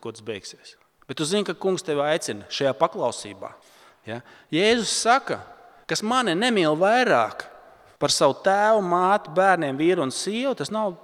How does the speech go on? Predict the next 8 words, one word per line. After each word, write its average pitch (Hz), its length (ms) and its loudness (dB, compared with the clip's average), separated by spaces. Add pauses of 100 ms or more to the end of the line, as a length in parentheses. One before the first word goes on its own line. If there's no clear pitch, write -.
cienīgs 233 360 -8
man 196 100 -8
sekot, - 480 -12 (120)
ja? 151 140 -18 (420)
Ņem 220 320 0
savu 214 320 2
krustu 240 480 -2
un, 156 60 0